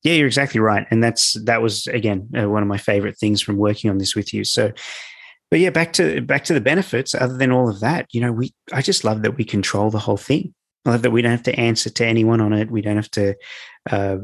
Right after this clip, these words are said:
beg, borrow, and steal, and, and email and harass different support queues to try and get things done.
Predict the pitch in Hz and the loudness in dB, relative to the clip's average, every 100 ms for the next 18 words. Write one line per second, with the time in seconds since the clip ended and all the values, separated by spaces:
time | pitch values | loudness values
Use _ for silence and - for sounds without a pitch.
0 | 151 - - - - 165 107 113 107 104 | -10 -10 -10 -10 -10 -10 -4 2 2 2
1 | - 147 123 113 113 107 104 98 - 117 | -4 -10 -2 2 4 4 2 0 0 2
2 | 110 107 110 107 101 95 101 101 - 131 | 2 4 2 2 0 -2 -4 -6 -4 0
3 | 120 110 104 104 101 98 98 - - 107 | 2 4 4 2 2 0 -2 -6 -2 0
4 | 101 110 - - - 107 - - 107 110 | 2 0 0 -2 -2 -2 -2 -2 -4 -4
5 | - 107 98 - - - 110 101 98 107 | -4 0 0 0 -2 -4 -2 -2 0 -2
6 | - 120 107 98 - 113 98 98 101 | 0 0 2 0 0 0 2 2 0